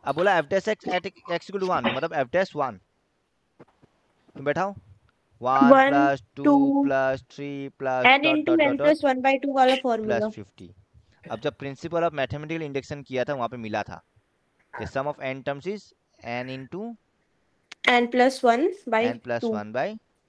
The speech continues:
Speaker 1: two।
Speaker 2: ट्वेंटी फ़ाइव
Speaker 1: टू
Speaker 2: into fifty-one।
Speaker 1: ट्वेंटी फ़ाइव into fifty-one, कितना आता है?
Speaker 2: फ़ाइव टू फ़ाइव टू, वन, वन टू सेवन फ़ाइव।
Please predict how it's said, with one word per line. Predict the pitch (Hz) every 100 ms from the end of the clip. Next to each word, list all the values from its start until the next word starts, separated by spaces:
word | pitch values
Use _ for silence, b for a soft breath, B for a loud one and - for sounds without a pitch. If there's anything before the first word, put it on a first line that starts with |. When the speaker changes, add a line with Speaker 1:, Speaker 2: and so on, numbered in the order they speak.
| _ _ _ _
Speaker 1:
two। | 117 95 _ _ _ _ _
Speaker 2:
ट्वेंटी | 262 247 277 277
फ़ाइव | 254 247 247
Speaker 1:
टू |
Speaker 2:
into | 254 247 262
fifty-one। | 254 - 254 240 226 220 226 - _ _ _ _ _ _ -
Speaker 1:
ट्वेंटी | 113 110
फ़ाइव | 117 113 120
into | 123 143
fifty-one, | 117 110 101 -
कितना | 123
आता | 254
है? | 240 247
Speaker 2:
फ़ाइव | 262 302 302 _ _ _ _ _ _ -
टू | 269 269 311 339 - _ _ _ _
फ़ाइव | 247 233 240 269 -
टू, | 240 220
वन, | 233 269 320 330 - _ B B 254
वन | 277 330
टू | 339 381
सेवन | 370 330 269 349
फ़ाइव। | 381 233 208